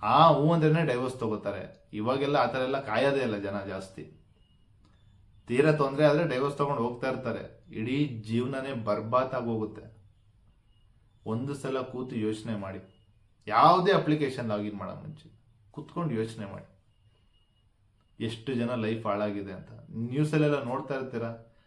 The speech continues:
ಬೆಟ್ಟಿಂಗ್ ಆ್ಯಪಲ್ಲಿ ಇದ್ನಂತೆ, ಗ್ಯಾಂಬ್ಲಿಂಗ್ ಆಡ್ತಿದ್ನಂತೆ, ಸೂಸೈಡ್ ಮಾಡ್ಕೊಂಬಿಟ್ಟ. ಅದೆಲ್ಲ ಯಾಕಾಗುತ್ತೆ? ಯಾಕೆಂದ್ರೆ ದುಡ್ಡು ಬರುತ್ತೆ, ಇವತ್ತು ಬರುತ್ತೆ, ನಾಳೆ ಬರುತ್ತೆ ಅಂತ ಸಾಲ ಮಾಡಿ ಆಡಿ, ಆಡಿ, ಆಡಿ ರಿಕವರಿ ಮಾಡಕ್ ಹೋಗಿನೇ ಲಕ್ಷಾಂತರ ರೂಪಾಯಿ ಕಳೆದು ಬಿಡ್ತಾರೆ.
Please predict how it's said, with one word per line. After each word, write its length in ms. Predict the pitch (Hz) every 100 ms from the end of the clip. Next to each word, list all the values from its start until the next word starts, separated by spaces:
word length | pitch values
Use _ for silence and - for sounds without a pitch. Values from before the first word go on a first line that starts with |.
| _ _
ಬೆಟ್ಟಿಂಗ್ 360 | 117 113 123 123
ಆ್ಯಪಲ್ಲಿ 380 | 120 117 113 110
ಇದ್ನಂತೆ, 800 | 107 110 104 107 104 101 95 90
ಗ್ಯಾಂಬ್ಲಿಂಗ್ 520 | 101 107 117 117 117 113
ಆಡ್ತಿದ್ನಂತೆ, 1120 | 107 104 104 104 107 101 98 95 95 95 - _
ಸೂಸೈಡ್ 320 | - 113 113 101
ಮಾಡ್ಕೊಂಬಿಟ್ಟ. 500 | 95 95 95 92 92 92 - _ _ _ _ _ _ -
ಅದೆಲ್ಲ 180 | 123 185
ಯಾಕಾಗುತ್ತೆ? 1000 | 160 135 190 202 190 175 165 143 110 98
ಯಾಕೆಂದ್ರೆ 880 | 104 147 180 185 196 139 165 185 135
ದುಡ್ಡು 260 | 120 139
ಬರುತ್ತೆ, 440 | 156 147 170 160 170
ಇವತ್ತು 440 | 131 131 180 180
ಬರುತ್ತೆ, 340 | 165 165 156
ನಾಳೆ 340 | 165 131 135 165
ಬರುತ್ತೆ 280 | 165 156 160
ಅಂತ 140 | 151
ಸಾಲ 320 | 151 117 139
ಮಾಡಿ 240 | 156 151 131
ಆಡಿ, 360 | 120 156 160
ಆಡಿ, 300 | 147 151 156
ಆಡಿ 280 | 143 147 156
ರಿಕವರಿ 340 | 139 139 156
ಮಾಡಕ್ 340 | 160 151 143 147
ಹೋಗಿನೇ 360 | 143 156 175
ಲಕ್ಷಾಂತರ 380 | 175 147 - 147
ರೂಪಾಯಿ 180 | 147 143
ಕಳೆದು 180 | 127 127
ಬಿಡ್ತಾರೆ. 540 | 113 110 107 104 -